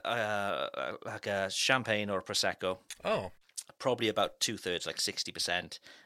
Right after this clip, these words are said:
Speaker 1: and the rest is Aperol Spritz. Is Aperol, which makes the Spritz.
Speaker 2: Can you, can
Speaker 1: Um,
Speaker 2: you use, um, Campari instead?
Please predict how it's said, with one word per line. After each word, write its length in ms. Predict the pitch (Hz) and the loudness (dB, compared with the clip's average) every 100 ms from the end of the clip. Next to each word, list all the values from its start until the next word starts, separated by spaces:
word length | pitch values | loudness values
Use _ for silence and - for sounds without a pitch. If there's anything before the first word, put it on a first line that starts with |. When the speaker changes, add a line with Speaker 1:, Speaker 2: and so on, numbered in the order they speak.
| - | -8
Speaker 1:
and 160 | 101 | -4
the 80 | 98 | -2
rest 400 | 98 101 - - - | -2 0 0 -2 -4
is 380 | 85 87 82 - - | -6 -6 -4 -4 -6
Aperol 320 | - 90 82 | -6 -6 -4
Spritz. 540 | - - - - - - _ _ | -4 -4 -2 -6 -6 -12 _ _
Is 140 | 104 196 | 2 4
Aperol, 400 | 165 104 - - _ - | 4 0 -4 -8 _ -12
which 180 | - - | -8 -6
makes 240 | 92 - | -6 -6
the 80 | - | -4
Spritz. 400 | - 90 - - | -2 -2 -4 -2
Speaker 2:
Can 240 | 170 165 | -2 0
you, 240 | 180 190 - | 0 0 0
can 300 | 185 180 170 | -2 0 0
Speaker 1:
Um, 40 | 160 | 2
Speaker 2:
you 80 | 170 | 2
use, 640 | 165 160 156 139 120 - - | 2 4 2 2 0 0 -2
um, 840 | 110 107 104 104 104 101 95 95 - _ | 0 4 4 2 0 -2 -6 -10 -12 _
Campari 500 | 117 - 120 117 123 | -4 0 4 10 10
instead? 400 | 110 - 113 123 | 10 4 2 2